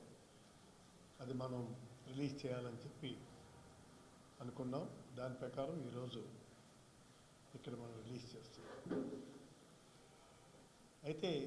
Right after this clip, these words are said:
దీని ముఖ్య ఉద్దేశం ఏమిటన్నటువంటిది మన వాళ్ళకందరికీ తెలియజెప్పాల్సినటువంటి అవసరం ఉంది. దీని ముఖ్య ఉద్దేశం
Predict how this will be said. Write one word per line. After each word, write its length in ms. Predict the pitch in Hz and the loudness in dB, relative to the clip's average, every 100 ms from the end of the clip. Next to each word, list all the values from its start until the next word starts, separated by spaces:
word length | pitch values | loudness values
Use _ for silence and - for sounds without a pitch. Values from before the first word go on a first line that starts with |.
| - - - - - - - - - - - - - - - | 2 -4 -8 -10 -12 -12 -14 -14 -16 -18 -18 -18 -18 -12 4
దీని 260 | 139 156 | 8 8
ముఖ్య 300 | 151 151 - | 8 6 4
ఉద్దేశం 360 | 165 165 160 165 | 8 8 8 8
ఏమిటన్నటువంటిది 800 | 151 147 143 135 135 131 123 139 123 - - - - - - - - - - - - - - - - - - - - - | 6 8 6 6 4 2 4 2 2 0 -6 -10 -14 -16 -16 -18 -16 -16 -14 -14 -14 -16 -16 -16 -16 -18 -18 -18 -8 2
మన 120 | 135 | 8
వాళ్ళకందరికీ 680 | 135 139 135 127 135 135 131 | 10 10 8 6 4 4 2
తెలియజెప్పాల్సినటువంటి 1040 | - 131 131 131 - 120 - - 113 110 | 2 2 6 6 6 2 2 -6 -6 -6
అవసరం 280 | 117 - 113 | -6 -6 -8
ఉంది. 180 | 104 - - - - - - - - - - - - - | -8 -12 -14 -16 -18 -18 -18 -16 -16 -18 -18 -18 -16 -10
దీని 220 | 123 147 151 | 4 6 8
ముఖ్య 320 | 147 - 185 | 6 6 4
ఉద్దేశం 460 | - 160 - 131 | 6 6 6 4